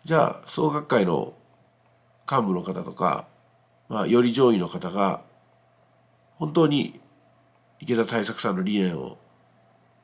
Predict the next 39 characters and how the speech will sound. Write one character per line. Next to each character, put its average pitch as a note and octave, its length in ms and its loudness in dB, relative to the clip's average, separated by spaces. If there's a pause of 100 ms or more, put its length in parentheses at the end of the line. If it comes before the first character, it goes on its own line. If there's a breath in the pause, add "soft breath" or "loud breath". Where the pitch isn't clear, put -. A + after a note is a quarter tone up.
(260)
自 A2 140 -6
分 G#2 160 -2
の F2 260 -2 (260)
も A#2 140 -6
の A2+ 80 0
に G2 100 -4
し - 100 -8
て G#2 80 -6
る F#2 60 -2
の F#2+ 80 -4
か F2 100 -12
っ D#2+ 40 -10
て - 160 -14
こ E2 100 -18
と F#2 80 -12
は、 F2 160 -12 (640 loud breath)
ま A2+ 80 -4
あ、 - 20 0
私 D#3 280 0
は E3+ 80 4
ね、 G#2 300 2
外 B2+ 200 4
部 F2+ 120 0
か F2+ 100 -8
ら D#2+ 80 -6
見 E2 100 -8
て - 100 -14
る - 80 -16
ん - 40 -16
で - 80 -12
分 F2+ 120 -10
か - 100 -12
り E2 80 -10
ま F#2 120 -12
せ F#2+ 100 -16
ん - 40 -16
け - 160 -20
ど A#2 80 -20
も、 - 60 -20